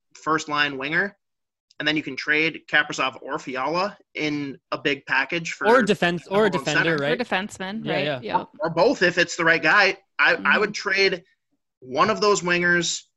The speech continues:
Speaker 1: and one of the two defensemen that we've talked about trading in some kind of package for Eichel. No questions asked.
Speaker 2: Oh, man, you're s-
Speaker 1: Zero.
Speaker 3: Nope.
Speaker 2: <laughs> Oh, really?
Speaker 3: Oh,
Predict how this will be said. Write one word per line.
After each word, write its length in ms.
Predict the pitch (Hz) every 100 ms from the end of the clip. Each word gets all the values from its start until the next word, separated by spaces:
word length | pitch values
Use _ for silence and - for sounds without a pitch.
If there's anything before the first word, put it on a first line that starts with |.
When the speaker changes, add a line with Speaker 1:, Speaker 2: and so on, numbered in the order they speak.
| _
Speaker 1:
and 240 | 143 165 165 147
one 160 | 170
of 100 | 165
the 60 | 156
two 160 | 196 180
defensemen 460 | 165 185 180 170
that 80 | 156
we've 120 | 147
talked 260 | 160 147 143
about 180 | 143 139
trading 520 | 143 139 135 135 127 _ _ _ _ _ -
in 120 | 156
some 200 | - 190
kind 180 | 190 165
of 80 | 160
package 340 | 147 143 143
for 120 | 143
Eichel. 300 | 135 131 113 - _
No 200 | 151 151
questions 360 | 151 143 143 127
asked. 260 | - 160 - 196
Speaker 2:
Oh, 280 | 208 202 160
man, 240 | 151 151
you're 120 | 165
s- 340 | 151 - - - 135
Speaker 1:
Zero. 680 | 135 135 135 170 156 131 - _ - - -
Speaker 3:
Nope. 260 | - - - _ _ _ - _ -
Speaker 2:
<laughs> 80 | - - -
Oh, 460 | 233 190 196 294 262
really? 360 | 185 202 220 - _ _ _ _
Speaker 3:
Oh, 200 | 175 180